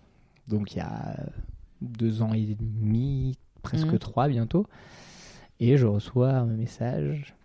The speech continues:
Speaker 2: De ce garçon.
Speaker 1: de ce garçon, mais ce que je ne sais pas que c'est lui, parce que j'ai effacé le numéro.
Speaker 2: Mhm.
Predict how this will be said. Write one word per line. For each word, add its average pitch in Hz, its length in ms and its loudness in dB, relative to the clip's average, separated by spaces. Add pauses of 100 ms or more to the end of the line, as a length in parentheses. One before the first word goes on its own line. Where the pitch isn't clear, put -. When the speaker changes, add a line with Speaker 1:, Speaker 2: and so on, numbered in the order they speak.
(140)
Speaker 2:
De 127 80 4
ce 143 40 2
garçon. 143 360 0 (120)
Speaker 1:
de 127 80 0
ce 143 80 0
garçon, 117 280 -2
mais 165 80 2
ce - 100 0
que 165 140 6
je 160 100 4
ne 165 60 4
sais - 80 0
pas 196 120 4
que - 60 -6
c'est 151 80 6
lui, 143 120 2
parce - 120 -18
que 127 80 6
j'ai 101 80 6
effacé 110 300 0
le - 20 4
numéro. 160 320 8
Speaker 2:
Mhm. 160 80 0